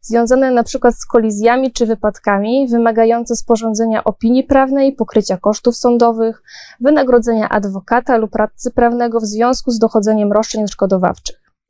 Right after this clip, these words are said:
I znów roszczenia te możemy podzielić na drobniejsze, takie jak uzyskanie odszkodowania po uszkodzeniu pojazdu, na przykład na dziurawej drodze, oraz na te bardziej poważne, zahaczające już o prawo karne, kiedy w grę wchodzą groźne wypadki na drodze.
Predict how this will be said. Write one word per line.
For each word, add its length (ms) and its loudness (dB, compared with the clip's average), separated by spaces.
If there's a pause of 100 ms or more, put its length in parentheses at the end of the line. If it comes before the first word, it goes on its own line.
(600)
I 160 4
znów 320 2
roszczenia 440 0
te 120 2
możemy 380 2
podzielić 480 0
na 120 2
drobniejsze, 880 0
takie 260 0
jak 200 -2
uzyskanie 560 0
odszkodowania 760 0
po 120 -2
uszkodzeniu 580 -2
pojazdu, 680 0 (320)
na 100 0
przykład 300 0
na 120 0
dziurawej 400 0
drodze, 440 0 (520)
oraz 200 0
na 100 0
te 120 2
bardziej 400 -2
poważne, 720 -6
zahaczające 760 0
już 160 -2
o 120 -2
prawo 380 0
karne, 460 -2
kiedy 280 2
w 80 -6
grę 220 2
wchodzą 440 -2
groźne 400 0
wypadki 500 -2
na 120 0
drodze. 420 0